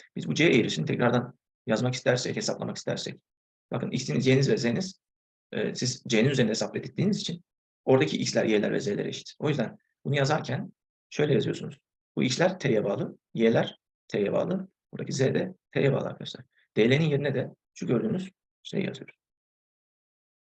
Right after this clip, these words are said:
Ya da onun yerine şunu getirip bunu yazacağız. Yani biz o zaman artık işler kolaylaştı. Buraya da C yazmıyoruz.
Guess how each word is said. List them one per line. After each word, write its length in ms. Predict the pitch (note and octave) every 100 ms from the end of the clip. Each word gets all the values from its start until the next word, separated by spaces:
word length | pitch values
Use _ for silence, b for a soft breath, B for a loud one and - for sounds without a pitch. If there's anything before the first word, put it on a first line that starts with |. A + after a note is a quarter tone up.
| -
Ya 120 | C#3+
da 100 | B2+
onun 120 | C#3
yerine 400 | A2+ C3 D3 - _ _
şunu 180 | - -
getirip 280 | A2+ - - _
bunu 100 | -
yazacağız. 360 | B2 - - - _ _ _
Yani 180 | - D3+
biz 200 | D#3 D#3 -
o 60 |
zaman 320 | D3 C#3+ D3 - -
artık 200 | - C#3
işler 260 | D#3 C#3+ C#3+
kolaylaştı. 400 | C#3 C3 A2+ -
Buraya 160 | C3
da 60 | C3+
C 100 | B2
yazmıyoruz. 460 | B2+ C3 B2+ -